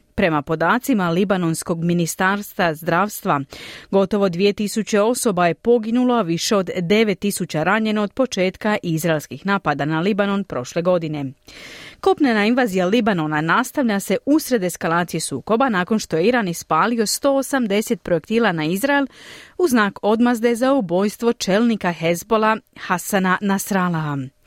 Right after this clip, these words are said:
Ujedinjeni narodi pozivaju sve strane da se povuku s ruba sveopćeg regionalnog rata. Nakon što je američki predsjednik Joe Biden nagovijestio mogućnost izraelskog napada na iranska naftna postrojenja,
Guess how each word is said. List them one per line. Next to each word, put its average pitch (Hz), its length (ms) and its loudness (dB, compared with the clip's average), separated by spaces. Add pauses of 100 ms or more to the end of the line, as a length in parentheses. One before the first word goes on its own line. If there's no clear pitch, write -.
(440)
Ujedinjeni 175 680 2
narodi 226 380 2
pozivaju 240 420 0
sve 330 240 0
strane 170 420 -2
da 175 180 0
se 165 120 -6
povuku 202 500 -2
s - 140 -4
ruba 233 360 2
sveopćeg 233 840 0
regionalnog 180 720 0
rata. 185 400 -2 (600)
Nakon 202 240 0
što 202 140 -2
je 190 60 4
američki 185 440 -2
predsjednik 185 580 0
Joe 170 120 2
Biden 196 480 0
nagovijestio 208 840 0
mogućnost 202 920 0
izraelskog 240 640 0
napada 196 460 0
na 190 200 0
iranska 208 540 0
naftna 185 480 -2
postrojenja, 226 720 0